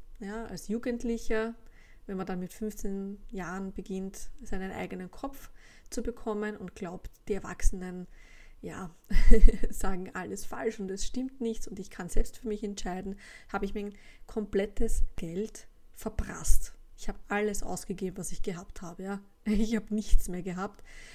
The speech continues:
weil ich einfach, ja, auch ich wollte, ähm, cool sein und wollte die neuesten Markenklamotten haben und ich habe irgendwie versucht, ja, so ein bisschen mehr Aufmerksamkeit zu erregen.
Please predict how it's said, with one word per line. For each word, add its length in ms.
weil 160
ich 140
einfach, 480
ja, 240
auch 220
ich 180
wollte, 640
ähm, 220
cool 180
sein 460
und 180
wollte 360
die 220
neuesten 480
Markenklamotten 960
haben 500
und 140
ich 80
habe 120
irgendwie 400
versucht, 680
ja, 200
so 140
ein 60
bisschen 320
mehr 180
Aufmerksamkeit 800
zu 120
erregen. 460